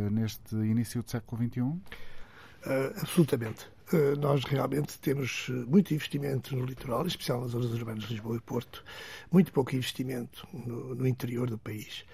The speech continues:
Speaker 2: Eh, de
Speaker 1: E
Speaker 2: certa
Speaker 1: acha
Speaker 2: maneira,
Speaker 1: que, de alguma
Speaker 2: di-
Speaker 1: forma, isso mudará, por exemplo,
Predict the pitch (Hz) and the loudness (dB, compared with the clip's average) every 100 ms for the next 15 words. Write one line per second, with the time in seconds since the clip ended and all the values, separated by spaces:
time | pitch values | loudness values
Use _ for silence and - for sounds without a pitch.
0 | - - - - - - - - 180 - | -18 -16 -16 -16 -10 -8 -4 -2 6 8
1 | 185 190 170 175 185 160 135 147 143 - | 10 8 6 8 8 8 6 6 6 6
2 | 139 - 131 127 123 - 123 117 120 127 | 4 6 4 6 4 4 2 4 4 6
3 | 113 104 117 120 113 104 113 120 117 | 6 8 6 6 4 4 4 2 0